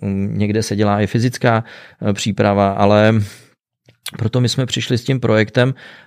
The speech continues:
abychom ty, eh, abychom udělali takzvanou nadstavbu služební přípravy. Něco navíc. To, co mě prostě v tom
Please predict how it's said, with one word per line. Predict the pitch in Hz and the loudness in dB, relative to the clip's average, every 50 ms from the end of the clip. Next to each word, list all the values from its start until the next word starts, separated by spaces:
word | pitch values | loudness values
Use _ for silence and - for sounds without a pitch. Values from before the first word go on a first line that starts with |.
| - | -8
abychom | - 98 98 113 113 - - 120 113 120 120 120 120 | -4 0 2 2 2 2 2 2 4 4 2 0 -2
ty, | 120 - 117 113 110 107 110 120 - _ _ _ _ _ _ _ - | 0 0 0 2 2 2 0 -2 -4 _ _ _ _ _ _ _ -16
eh, | 104 101 95 95 98 101 104 - - - _ - | -14 -12 -12 -12 -12 -14 -14 -16 -18 -16 _ -6
abychom | 113 123 135 - 165 156 | -2 0 2 2 2 4
udělali | 135 123 131 131 135 147 123 | 4 4 4 4 4 4 4
takzvanou | 135 127 117 127 131 139 139 135 139 135 - - - - - | 4 2 2 2 4 4 4 4 2 0 -2 -8 -8 -2 2
nadstavbu | 110 117 120 - - - 131 127 123 135 131 | 2 2 2 0 0 0 0 0 0 -2 -4
služební | 123 135 123 113 127 123 123 127 127 | -4 -4 -2 0 0 0 -2 -2 -4
přípravy. | 120 120 123 110 101 123 123 117 98 80 - - - - - | -4 -4 -6 -4 -2 0 0 0 -2 -2 -6 -12 -18 -6 0
Něco | 104 117 120 - - 135 | 2 2 2 4 2 2
navíc. | 127 123 120 104 87 78 - - - - - - | 4 4 2 0 -2 -4 -8 -14 -20 -20 -10 -2
To, | - 123 120 | -2 0 0
co | - 131 | 2 0
mě | 117 117 113 110 | 0 0 0 -2
prostě | 117 113 104 - - 117 | -2 -4 -4 -2 -2 -2
v | 110 - | -2 0
tom | - 120 113 110 107 | 0 0 0 0 -2